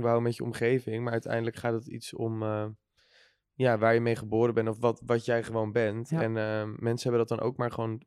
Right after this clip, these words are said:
Speaker 1: te accepteren.
Speaker 2: Ja, en anders, eh,
Speaker 1: Ja.
Speaker 2: their loss.
Speaker 1: Their loss,
Speaker 2: Ik
Speaker 1: ja.
Speaker 2: had, eh, alleen nog eventjes zo'n onderwerp. Ik had, kreeg heel veel onderwerpen binnen. Ehm, oeh, gênante momenten.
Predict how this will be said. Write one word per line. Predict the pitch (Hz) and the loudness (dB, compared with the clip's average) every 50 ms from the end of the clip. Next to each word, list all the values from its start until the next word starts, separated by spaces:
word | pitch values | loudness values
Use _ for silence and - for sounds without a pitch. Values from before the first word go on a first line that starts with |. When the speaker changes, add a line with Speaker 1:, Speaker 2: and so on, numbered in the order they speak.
| _ _ | _ _
Speaker 1:
te | - 113 | -4 -4
accepteren. | 107 - - - 120 - - 131 156 156 147 208 | -2 -4 -6 -10 -10 -8 -6 -6 -4 0 2 2
Speaker 2:
Ja, | 220 208 165 - _ _ _ | 2 2 0 -4 _ _ _
en | - 170 170 | 0 2 2
anders, | 170 165 156 147 135 131 - - | 2 2 2 0 -2 -2 -4 -2
eh, | 139 131 127 120 123 127 131 147 _ _ _ _ _ _ _ _ _ _ _ _ _ _ _ _ | -2 0 0 0 -2 -4 -6 -10 _ _ _ _ _ _ _ _ _ _ _ _ _ _ _ _
Speaker 1:
Ja. | - 139 147 127 104 95 - - _ _ _ _ _ _ _ _ _ _ _ | -4 -2 0 -2 -2 -4 -8 -12 _ _ _ _ _ _ _ _ _ _ _
Speaker 2:
their | 143 151 143 139 131 | 6 8 8 10 10
loss. | 131 131 135 160 170 156 - - - - - - - - | 8 8 6 4 2 -2 -6 -8 -12 -14 -14 -14 -6 -4
Speaker 1:
Their | - 123 123 120 | -2 -2 0 -2
loss, | 117 110 113 - - | -4 -6 -6 -4 6
Speaker 2:
Ik | - 208 214 | 8 8 10
Speaker 1:
ja. | - | 10
Speaker 2:
had, | 214 208 - - | 10 8 6 2
eh, | - - - 196 190 190 180 | 0 6 8 8 10 10 8
alleen | 185 202 214 214 | 8 8 8 8
nog | 202 196 - | 8 8 6
eventjes | - 175 180 175 - 160 - - | 6 4 4 2 2 0 2 4
zo'n | - 165 156 147 147 - - _ _ _ _ | 8 8 8 8 6 4 -4 _ _ _ _
onderwerp. | - 160 180 202 220 214 214 226 240 269 285 - | 10 10 10 10 10 10 10 10 8 6 4 2
Ik | - - | 2 4
had, | - - - | 4 4 4
kreeg | - - 185 180 156 | 6 6 8 8 10
heel | 147 139 160 196 226 220 | 10 12 12 12 12 12
veel | - - - | 10 6 6
onderwerpen | 180 185 196 196 196 190 185 | 8 8 8 8 8 6 6
binnen. | 165 175 180 190 208 226 254 294 - _ _ _ _ _ _ _ _ - | 6 6 6 6 6 4 2 0 -4 _ _ _ _ _ _ _ _ 10
Ehm, | - 196 196 196 202 202 - 196 196 196 196 196 196 - - - - - | 12 12 12 12 12 12 12 10 10 8 6 2 0 -2 -4 -8 6 10
oeh, | - 202 233 247 180 131 117 110 113 - - _ _ _ _ _ _ _ _ _ _ _ _ - | 12 12 12 12 12 12 10 8 4 -2 -10 _ _ _ _ _ _ _ _ _ _ _ _ -10
gênante | - - - 160 151 156 170 190 214 220 202 - 196 185 185 175 | -4 2 6 8 8 10 10 8 8 6 4 4 4 2 2 4
momenten. | 165 160 147 147 143 143 156 160 160 143 - 127 131 135 | 6 6 6 8 8 6 6 4 4 0 -2 -4 -6 -6